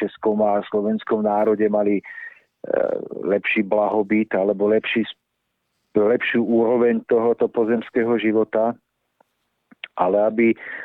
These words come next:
vlastne prepojenie energií týchto dvoch národov, e, prispelo k tomu,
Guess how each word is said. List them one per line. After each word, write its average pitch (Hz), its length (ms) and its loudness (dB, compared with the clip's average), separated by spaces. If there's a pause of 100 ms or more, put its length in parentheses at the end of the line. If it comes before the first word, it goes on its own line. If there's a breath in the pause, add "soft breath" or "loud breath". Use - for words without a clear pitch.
(260 loud breath)
vlastne 104 400 -2
prepojenie 120 840 0
energií 113 540 2
týchto 104 400 -4
dvoch 107 320 0
národov, 101 640 0
e, - 20 -20 (1500 loud breath)
prispelo 113 560 0
k - 80 -18
tomu, 113 480 0